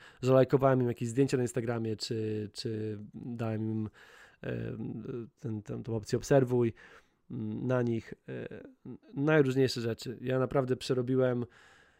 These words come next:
e, kilkanaście różnych sposobów, e, do tego też zainwestowałem, szczególnie w tym ostatnim roku, e,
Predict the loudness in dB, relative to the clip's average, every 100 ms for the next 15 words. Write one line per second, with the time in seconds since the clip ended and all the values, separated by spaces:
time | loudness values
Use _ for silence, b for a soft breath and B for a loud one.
0 | b -10 -8 -8 -8 -6 0 2 4 2
1 | 2 2 2 2 0 -2 0 2 4 4
2 | 4 0 -12 -4 -2 -2 -2 0 2 2
3 | 2 2 0 2 0 0 0 4 4 6
4 | 4 0 -2 2 4 2 2 -2 2 2
5 | 2 0 0 -4 -8 -8 b b b b
6 | -10 -8 -8 -8 -10 -12